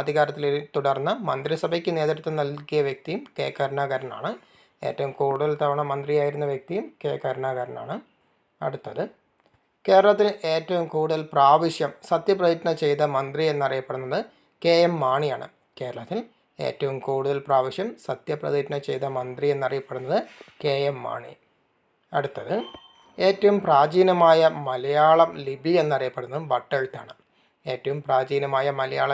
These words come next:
ലിപി വട്ടെഴുത്ത്. അടുത്തത്, കേരളത്തിൽ ഏറ്റവും കൂടുതൽ കാലം ഉപമുഖ്യമന്ത്രിയായിരുന്നത് അബു ഖാദർ കുട്ടി നാഹയാണ്. കേരളത്തിൽ ഏറ്റവും കൂടുതൽ കാലം ഉപമുഖ്യമന്ത്രിയായിരുന്ന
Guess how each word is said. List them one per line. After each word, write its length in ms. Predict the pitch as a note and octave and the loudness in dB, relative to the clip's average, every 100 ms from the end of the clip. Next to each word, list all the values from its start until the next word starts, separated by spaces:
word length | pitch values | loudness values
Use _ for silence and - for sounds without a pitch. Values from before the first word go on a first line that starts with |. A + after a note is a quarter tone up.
| C#3 | -2
ലിപി 160 | C3+ G3 F#3+ | -4 -4 -4
വട്ടെഴുത്ത്. 460 | - A#2+ A2 - G#3+ - _ _ - F3 | -6 -10 -10 -8 -8 -10 _ _ -4 0
അടുത്തത്, 320 | D#3+ D#3 - - _ _ _ | 2 2 2 -4 _ _ _
കേരളത്തിൽ 400 | F#3 F#3+ G#3+ G#3+ G#3 E3 | 8 8 8 6 4 4
ഏറ്റവും 300 | D#3+ F#3+ F#3 E3 | 2 -2 -2 -2
കൂടുതൽ 340 | C#3+ C#3+ D#3 D#3 | -2 -2 -4 -4
കാലം 280 | A#2 G#2+ A3 - - | -8 -8 -10 -10 -2
ഉപമുഖ്യമന്ത്രിയായിരുന്നത് 1300 | E3 F#3 F#3+ F3+ F#3 F3 D#3+ D#3+ D#3 D3 C#3 A#2 - F3+ - _ _ - | 4 4 4 0 -2 -2 0 2 4 4 2 -2 -8 -8 -8 _ _ 0
അബു 120 | D#3+ F#3 F#3 | 2 4 6
ഖാദർ 300 | F3 F3 F3 | 6 6 2
കുട്ടി 240 | D#3+ D3 D#3 D3+ | -2 -2 -2 2
നാഹയാണ്. 560 | C3+ C3 C#3+ B2+ C3 - _ _ _ - | 0 0 -2 -2 -4 -10 _ _ _ -2
കേരളത്തിൽ 480 | D3+ C#3 C3 C3 A3 - - D#3 | 0 0 -2 -4 -6 -8 -4 -2
ഏറ്റവും 400 | C3 - D3 D3 C#3+ | -2 -2 -2 -2 -2
കൂടുതൽ 360 | C#3 C#3 D#3 D#3 D3 | -2 -2 -2 -2 -4
കാലം 280 | B2+ F3+ F4 _ - | -4 -4 -6 _ -4
ഉപമുഖ്യമന്ത്രിയായിരുന്ന 1200 | E3 D#3+ D#3+ D3+ D#3+ D3+ D3 C#3+ C#3+ C#3+ C#3+ C#3+ | 0 0 0 -4 -4 -2 -2 0 2 4 2 -2